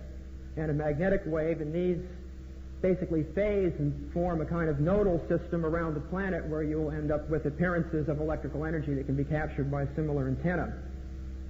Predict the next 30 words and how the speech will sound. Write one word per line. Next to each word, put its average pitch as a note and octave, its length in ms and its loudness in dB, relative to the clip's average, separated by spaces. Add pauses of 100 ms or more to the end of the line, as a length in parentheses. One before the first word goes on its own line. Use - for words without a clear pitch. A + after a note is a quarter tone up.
(1200)
Okay, G3+ 160 6
upon A3 300 2
completion A3+ 500 2
of F#3 80 2
these F3+ 120 2
wireless G3+ 420 2 (100)
plants, F#3 320 0 (640)
the D#3+ 80 -4
United F#3+ 380 0
States G3 320 2
government F3+ 480 2
formed E3+ 240 0
Radio G3 320 2
Corporation F#3 720 2
of D#3 120 -2
America D#3+ 500 0
to B2+ 120 -4
take D#3+ 220 0
control D#3+ 380 2
of C3+ 80 0
these C#3 140 0
installations. C3+ 600 -2
This F3 160 0
was D#3+ 140 4
in D3 100 0
nineteen D3+ 420 0
nineteen, D3+ 440 0
as B2 140 -6
soon G3+ 180 4
as F3+ 160 0